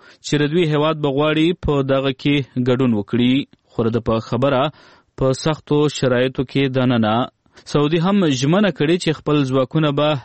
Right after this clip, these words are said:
لیږي، خو شمېره یې نه ده په ډاګه کړې. البته د ترکي پوځونه دا مهال په عراق کې په جګړه بوخت دي. د امریکا استخباراتي ادارو راپورونه وایي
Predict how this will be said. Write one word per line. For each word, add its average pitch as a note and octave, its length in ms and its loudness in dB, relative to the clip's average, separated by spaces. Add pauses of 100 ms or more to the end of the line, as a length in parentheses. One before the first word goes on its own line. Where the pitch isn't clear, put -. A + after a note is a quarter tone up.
(220)
لیږي، D3+ 440 2 (400)
خو D3 220 -2
شمېره C3+ 380 2
یې C#3+ 120 0
نه C3 100 0
ده A2 100 -2
په A2 100 -4
ډاګه G2 280 -2
کړې. A#2 240 2 (340)
البته A2+ 340 0 (160)
د A#2 140 -2
ترکي A2 360 -4
پوځونه A#2 400 2 (140)
دا A2+ 60 0 (100)
مهال A#2 280 0
په A#2+ 140 -2
عراق A2+ 280 0
کې - 180 -6
په B2+ 40 2 (100)
جګړه A2+ 340 0
بوخت A2 320 -2
دي. A#2+ 160 2 (680)
د - 100 2
امریکا E3+ 260 -2
استخباراتي E3+ 600 0
ادارو D#3+ 340 0 (240)
راپورونه C3+ 480 0
وایي D3+ 260 2